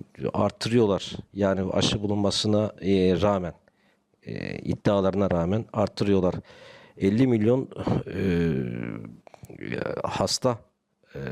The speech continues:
gözüküyor. E, bakarsanız bütün dünya genelinde korkutucu bir rakam. Ölümler on milyonu geçmiş gibi, e, gözüküyor. Bu Pfizer firmasının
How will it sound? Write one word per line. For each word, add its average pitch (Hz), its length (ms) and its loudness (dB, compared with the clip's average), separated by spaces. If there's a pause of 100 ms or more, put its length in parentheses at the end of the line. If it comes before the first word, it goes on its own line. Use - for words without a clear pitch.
(260)
gözüküyor. 101 680 2 (200)
E, 85 60 -2 (720)
bakarsanız 101 640 0 (560)
bütün 104 340 0
dünya 101 300 4
genelinde 92 380 2
korkutucu 104 540 0
bir 98 60 2
rakam. 113 340 0
Ölümler 101 380 2
on 113 200 2
milyonu 104 320 2
geçmiş 104 380 0
gibi, 110 280 -2 (640)
e, 87 220 2
gözüküyor. 104 560 0 (840)
Bu 127 100 2
Pfizer 147 460 4
firmasının 135 720 2